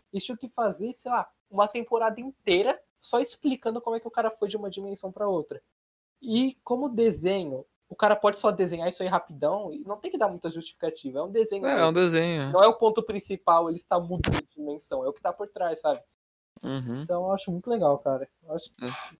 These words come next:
Speaker 2: Também acho muito maneiro, porque o... enquanto o filme tem, não sei, eu,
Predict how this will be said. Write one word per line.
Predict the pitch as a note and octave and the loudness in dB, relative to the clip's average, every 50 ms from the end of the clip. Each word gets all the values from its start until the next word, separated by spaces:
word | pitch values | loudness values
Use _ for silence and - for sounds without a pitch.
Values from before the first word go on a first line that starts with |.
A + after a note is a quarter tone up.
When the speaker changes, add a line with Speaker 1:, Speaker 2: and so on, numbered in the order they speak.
| _ _ _ _ _ | _ _ _ _ _
Speaker 2:
Também | - C3+ C3 C3+ B2+ | 0 2 4 4 4
acho | B2+ - - | 2 2 -2
muito | C#3 C3 C#3 | -4 -4 -4
maneiro, | - D3 C#3 B2 A#2 A#2 | -4 -2 0 2 0 0
porque | - - C#3 C#3 C3+ C3 | 0 2 4 6 6 6
o... | A#2+ - A#2+ A#2+ A#2+ A#2 A#2 A2+ A2 | 6 6 4 4 4 4 2 2 2
enquanto | A2 - - A2+ A2+ - B2+ B2 A#2+ - B2+ A#2 | 0 -2 -4 -4 0 2 2 2 4 4 2 0
o | A2+ | 0
filme | - - A#2+ A#2 A2+ A2 | 0 2 2 4 4 2
tem, | - - A#2 A2+ A2 G#2+ G#2 G#2+ G#2+ A2+ _ _ _ _ _ _ _ _ _ _ _ | 0 0 0 0 0 0 -2 -4 -8 -10 _ _ _ _ _ _ _ _ _ _ _
não | - F#3+ | -2 0
sei, | - F3+ - | 2 4 8
eu, | - F3+ | 8 8